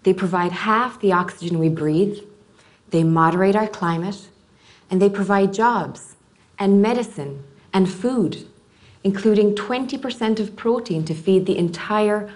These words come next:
world population. Now, people used to think that the oceans were so vast that they wouldn't be affected by human activities.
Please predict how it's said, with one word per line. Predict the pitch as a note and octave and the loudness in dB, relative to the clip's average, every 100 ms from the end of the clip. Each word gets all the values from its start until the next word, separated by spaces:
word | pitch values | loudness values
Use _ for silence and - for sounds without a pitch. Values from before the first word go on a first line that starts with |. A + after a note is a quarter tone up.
| - - | -20 -10
world | E3 F#3 F#3 F3 - | 0 2 2 -2 -4
population. | F#3 F3+ E3+ F#3+ G3+ - - - - _ _ _ _ _ _ _ _ - - - _ | -6 -2 0 0 -2 -6 -14 -16 -20 _ _ _ _ _ _ _ _ -20 -20 -20 _
Now, | E3 | -8
people | E3 A#3 A3+ | -4 0 4
used | F#3 - | 2 2
to | F#3 | -4
think | - C#4 C4+ | -2 -2 -2
that | F#3+ | -4
the | - | 0
oceans | - G3+ - G3+ F3 | 4 4 4 2 2
were | F3+ | 0
so | F3+ F3+ | 0 -2
vast | E3 F3+ B3 A3+ - F#3+ | 0 0 2 0 -4 -6
that | F#3 | 2
they | F#3 | 4
wouldn't | F#3+ F#3+ F3 | 4 4 2
be | E3+ | 0
affected | - - - G3 D#3+ | -2 -6 -2 -2 0
by | E3 | -2
human | D#3+ G#3 F#3+ E3 | -2 0 2 0
activities. | D#3+ A#3 A3+ D3 C3+ C#3 | -2 -2 -2 -4 -8 -12